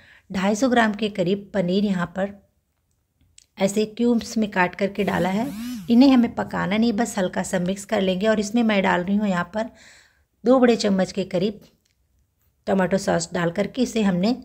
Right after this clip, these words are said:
साइड में रख दिया है। अब मैंने लिए हैं यहाँ पर ये ब्रेड। ब्रेड आप वाइट ब्रेड या ब्राउन ब्रेड कोई भी ले सकते हैं और ब्रेड को लेकर के ऐसे हम बेल लेंगे। ये देखिए,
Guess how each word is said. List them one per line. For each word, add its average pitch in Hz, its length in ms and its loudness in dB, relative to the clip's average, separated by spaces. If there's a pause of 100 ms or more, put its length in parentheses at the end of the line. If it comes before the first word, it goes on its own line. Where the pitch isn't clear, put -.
(220)
साइड 180 320 0
में 180 140 2
रख 160 160 0
दिया 165 260 0
है। 170 260 -2
अब 233 160 2
मैंने 262 280 6
लिए 226 240 2
हैं 190 140 0
यहाँ 170 300 -4
पर - 260 -8 (400)
ये 214 100 2
ब्रेड। 160 340 -2 (840)
ब्रेड 247 220 4
आप 247 240 2
वाइट 202 400 0
ब्रेड 214 280 -2
या 196 280 0 (380)
ब्राउन 185 280 2
ब्रेड 226 200 0
कोई 220 180 2
भी 247 140 4
ले 214 140 2
सकते 190 380 -6
हैं 202 280 -4
और 185 140 -4
ब्रेड 202 260 -2
को 233 100 -6
लेकर 180 340 -4
के 208 160 -8
ऐसे 180 320 -8
हम 180 180 -4 (640)
बेल 160 240 -2
लेंगे। 156 300 -4 (140)
ये 220 120 -2
देखिए, 240 400 -2